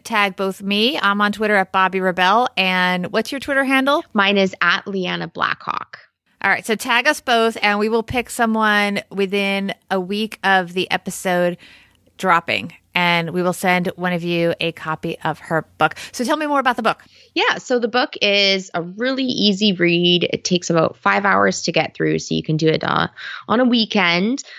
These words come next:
Speaker 2: Uh, it's a nice cover-to-cover read, sort of a money one oh one on anything from spending, saving, investing,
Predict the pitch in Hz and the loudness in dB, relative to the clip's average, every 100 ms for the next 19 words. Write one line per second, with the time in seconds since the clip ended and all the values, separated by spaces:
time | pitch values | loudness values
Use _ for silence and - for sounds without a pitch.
0 | 180 - 156 151 208 269 294 - 220 208 | -8 0 0 0 0 0 0 0 0 2
1 | 196 180 175 160 160 165 180 170 160 165 | 2 0 0 0 -2 0 0 0 2 2
2 | 175 190 185 165 165 160 151 151 156 143 | 2 2 2 2 2 2 2 0 -2 -2
3 | - 151 156 160 156 147 - - 131 147 | -2 0 -2 0 0 0 0 -2 -2 -4
4 | - 220 226 214 208 202 190 175 175 175 | -2 0 2 2 2 2 2 0 2 2
5 | 170 170 170 147 165 180 - 175 160 160 | 2 2 0 0 2 0 0 0 2 2